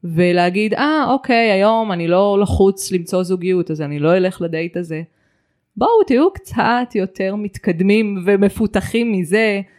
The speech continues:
זה שאתם חושבים שהרגע זה לא חשוב לכם, זה לא אומר שבעוד כמה זמן זה לא יפגוש אתכם וידפוק לכם בדלת, אבל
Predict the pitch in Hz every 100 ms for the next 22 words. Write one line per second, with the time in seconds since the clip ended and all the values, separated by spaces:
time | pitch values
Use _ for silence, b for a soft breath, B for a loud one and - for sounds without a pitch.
0 | b b 175 196 220 247 233 196 185 -
1 | 196 202 214 - 208 180 202 190 170 165
2 | _ 165 170 190 - 190 208 214 226 -
3 | 175 185 185 _ _ _ - 160 185 202
4 | 220 226 220 214 208 175 175 196 190 -
5 | 196 196 180 190 202 196 208 175 180 180
6 | 202 175 185 190 - - 175 170 - 202
7 | 214 - 180 170 170 196 196 175 160 160